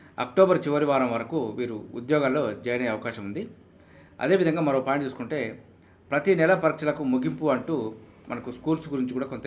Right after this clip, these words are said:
ఇన్ఫర్మేషన్ ఇవ్వడం జరిగింది. అదేవిధంగా ఈ ఏడాదిలోనూ ఎఫ్ఎల్ఎన్, అదేవిధంగా లిప్ అమలు పర్యవేక్షణకు తెలంగాణ స్టేట్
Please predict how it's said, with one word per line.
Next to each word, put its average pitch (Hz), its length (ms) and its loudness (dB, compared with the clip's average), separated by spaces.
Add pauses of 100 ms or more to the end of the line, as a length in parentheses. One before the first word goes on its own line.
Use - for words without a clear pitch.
ఇన్ఫర్మేషన్ 120 340 -6
ఇవ్వడం 107 220 -6
జరిగింది. 101 300 -8 (300)
అదేవిధంగా 156 420 -2 (100)
ఈ - 20 0 (140)
ఏడాదిలోనూ 160 520 -2 (340)
ఎఫ్ఎల్ఎన్, 165 380 -4 (120)
అదేవిధంగా 139 440 -2
లిప్ 143 240 -4
అమలు 127 220 -2 (600)
పర్యవేక్షణకు 160 640 0 (240)
తెలంగాణ 160 380 2 (100)
స్టేట్ 151 260 -2